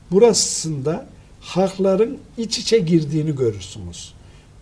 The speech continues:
Burada Peçenekler var, burada Uzlar var, burada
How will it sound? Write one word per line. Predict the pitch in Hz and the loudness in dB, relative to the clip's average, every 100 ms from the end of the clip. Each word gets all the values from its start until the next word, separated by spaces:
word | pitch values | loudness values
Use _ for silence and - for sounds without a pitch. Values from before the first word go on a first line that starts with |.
| - | -2
Burada | 190 208 | 2 2
Peçenekler | - 170 170 156 139 139 117 | 2 2 2 0 -2 -4 -4
var, | 117 170 254 - - - - - | -2 -2 -4 -10 -14 -20 -20 -6
burada | 165 151 135 123 - | 4 4 4 -2 -8
Uzlar | 147 127 131 147 | -10 -6 0 0
var, | 160 190 214 - - - - - - | 0 -4 -6 -12 -16 -20 -20 -20 -2
burada | 170 160 151 220 254 | 4 4 4 -2 -4